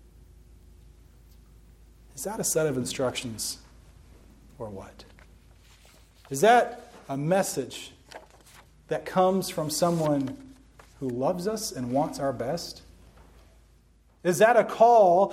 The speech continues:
for us to know him first in faith, and then for all of us who do know him to follow after him and to live our lives worthy of what he's done for us?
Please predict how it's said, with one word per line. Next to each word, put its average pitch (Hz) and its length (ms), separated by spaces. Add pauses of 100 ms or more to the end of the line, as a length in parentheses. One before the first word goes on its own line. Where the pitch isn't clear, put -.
(120)
for 202 260
us 208 220
to 185 160
know 226 300
him 226 220
first 247 480
in 214 200
faith, 185 640
and 202 120
then 208 120
for 202 200
all 269 200
of 254 100
us 233 160
who 214 140
do 269 340
know 196 240
him 160 260 (220)
to 190 180
follow 233 580
after 214 460
him 147 300 (160)
and 196 200
to 180 140
live 247 560
our 240 360
lives 175 960 (300)
worthy 233 640
of 160 220
what 190 260
he's 180 200
done 170 280
for 165 200
us? - 520